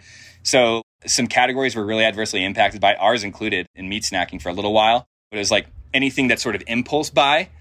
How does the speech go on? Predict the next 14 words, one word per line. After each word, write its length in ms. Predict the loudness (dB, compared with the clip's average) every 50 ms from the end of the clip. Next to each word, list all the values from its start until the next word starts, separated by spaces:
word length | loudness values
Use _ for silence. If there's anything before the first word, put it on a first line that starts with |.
| -20 -20 -20 -20 -20 -6 -2
that 200 | 0 0 0 0
got 180 | 0 0 2
wiped 220 | 2 2 2 2 2
off 140 | 0 0 -2
the 60 | -4
table 260 | -4 -4 -4 -4 -6
'cause 140 | -6 -4 -2
I'm 80 | 0
not 160 | 0 0 0 0
impulse 320 | -2 -2 -2 -4 -4 -2
buying 280 | 0 0 0 0 -2 -4
through 180 | -8 -8 -8
Instacart 420 | -6 -6 -8 -8 -6 -6 -4 -2 -2
ever. 320 | -2 -2 -4 -8 -16 -18